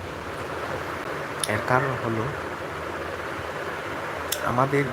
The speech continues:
ভিডিওর প্রতি মনোযোগ হতে হবে। যেমন আজকে ভিডিওটা করলাম, কতজন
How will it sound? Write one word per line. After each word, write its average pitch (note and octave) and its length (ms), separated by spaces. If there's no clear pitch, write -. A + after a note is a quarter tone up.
ভিডিওর D#3+ 440
প্রতি D3+ 220
মনোযোগ C#3 380
হতে - 260
হবে। E2+ 200
যেমন B2+ 260
আজকে - 300
ভিডিওটা A#2+ 460
করলাম, G#2+ 380
কতজন A2+ 380